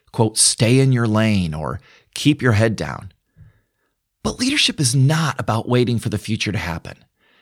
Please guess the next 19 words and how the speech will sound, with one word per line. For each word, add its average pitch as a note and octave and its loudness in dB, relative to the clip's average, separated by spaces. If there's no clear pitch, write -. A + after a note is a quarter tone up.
It's F#3+ 2
about A#3 2
creating D#3 0
the C3 2
future D3 -4
that C#3+ -2
you E3+ 4
want D#3 0
to C#3 0
see G3 2
happen. - -4
You B3+ 2
have D4 0
to A#3+ -4
go G3+ 2
beyond C#3 2
your G#2 0
comfort B2+ -2
zone F3 0